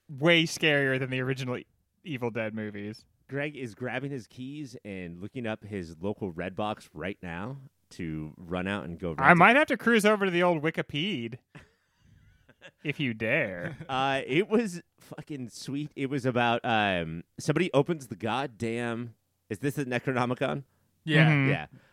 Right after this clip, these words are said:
Speaker 2: Uh, open it up, read a couple pages. Her,
Speaker 1: Just
Speaker 2: uh, the sister's like, "Hey, don't do that." And the, uh, the brother's like, "Oh, what? What if I read another page? What if I read another page? Dare, dare me to read a third page?" And then shit goes haywire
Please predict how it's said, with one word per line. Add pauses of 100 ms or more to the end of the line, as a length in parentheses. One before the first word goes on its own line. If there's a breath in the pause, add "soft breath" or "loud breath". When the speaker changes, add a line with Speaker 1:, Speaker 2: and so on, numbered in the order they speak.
(160 soft breath)
Speaker 2:
Uh,
open
it
up, (280)
read
a
couple
pages. (300)
Her,
Speaker 1:
Just
Speaker 2:
uh, (600)
the
sister's
like,
"Hey,
don't
do
that." (100)
And
the,
uh,
the
brother's
like, (360 soft breath)
"Oh,
what?
What
if
I
read
another
page? (160 soft breath)
What
if
I
read
another
page? (340 soft breath)
Dare,
dare
me
to
read
a
third
page?" (300 loud breath)
And
then
shit
goes
haywire